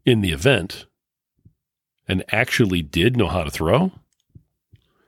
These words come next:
kind of just gave away the event there. Um,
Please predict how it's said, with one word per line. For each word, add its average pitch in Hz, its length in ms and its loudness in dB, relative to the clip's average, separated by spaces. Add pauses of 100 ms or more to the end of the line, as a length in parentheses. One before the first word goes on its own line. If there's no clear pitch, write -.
(1900)
kind 92 180 2
of 78 60 0
just 80 100 -4
gave 85 180 2
away 80 160 2
the 76 100 -2
event 90 300 0
there. 85 220 -2 (720)
Um, 104 480 4